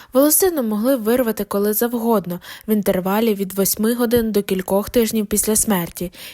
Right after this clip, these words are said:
і навіть волосся із забальзамованих трупів теж могло б мати такий вигляд.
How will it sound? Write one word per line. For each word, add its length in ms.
і 60
навіть 300
волосся 560
із 280
забальзамованих 880
трупів 400
теж 260
могло 300
б 60
мати 320
такий 320
вигляд. 460